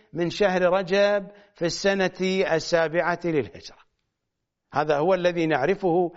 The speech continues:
عن تاريخ خيبر. فتحها أمير المؤمنين في اليوم الرابع والعشرين من شهر رجب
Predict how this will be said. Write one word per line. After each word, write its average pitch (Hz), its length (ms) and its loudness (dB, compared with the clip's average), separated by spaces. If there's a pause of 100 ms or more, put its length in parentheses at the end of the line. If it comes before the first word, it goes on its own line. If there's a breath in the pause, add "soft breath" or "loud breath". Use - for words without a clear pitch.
(180 loud breath)
عن 160 260 -2
تاريخ 160 460 0 (320 loud breath)
خيبر. 190 540 -4 (220 soft breath)
فتحها 160 680 0
أمير 165 300 2
المؤمنين 170 840 0 (200 loud breath)
في 165 120 -4
اليوم 185 440 2
الرابع 170 680 0
والعشرين 202 1120 0 (320)
من 165 160 -2
شهر 202 280 0 (100)
رجب 180 340 0